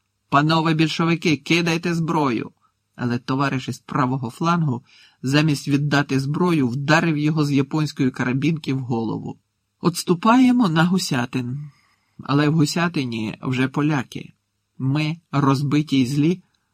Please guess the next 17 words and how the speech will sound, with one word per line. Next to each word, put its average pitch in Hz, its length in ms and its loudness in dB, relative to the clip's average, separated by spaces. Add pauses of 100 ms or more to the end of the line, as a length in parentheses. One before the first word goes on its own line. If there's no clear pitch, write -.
(120)
стоїмо 151 460 0
біля 143 260 2
шосе, 123 480 -6 (460)
а 131 100 0
мимо 170 320 2
проходить 147 560 -2
з 135 60 -6
музикою 139 580 0
триста 165 480 -4
шістдесят 143 640 -4
другий 147 340 2
полк, 120 380 -6
що - 220 -8
його 123 360 0 (380)
командиром 127 720 2
Андрій 135 640 2
Мінський. 131 760 -2